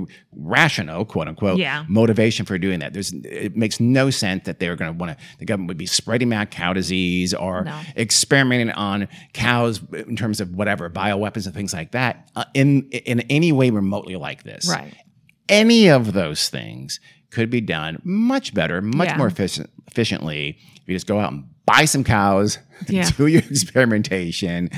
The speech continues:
Speaker 1: under controlled environment,
Speaker 2: Yes.
Speaker 1: and find out what you wanna find out. It, it's ridiculous. And you don't have to remove their balls all the time. For God's sake, leave them, <laughs> their boys. So,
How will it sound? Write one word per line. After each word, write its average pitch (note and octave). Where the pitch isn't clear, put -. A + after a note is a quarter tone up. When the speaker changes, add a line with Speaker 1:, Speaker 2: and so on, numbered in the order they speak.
Speaker 1:
under G#2
controlled C#3
environment, E2+
Speaker 2:
Yes. -
Speaker 1:
and E2+
find D#2+
out E2
what D2
you D#2+
wanna C#2
find A1+
out. -
It, -
it's -
ridiculous. F2+
And E2+
you E2+
don't G2+
have G2
to G2
remove D2
their C2+
balls G1+
all -
the -
time. -
For -
God's A2+
sake, -
leave -
them, D3
<laughs> C#3+
their D3+
boys. A#2
So, B2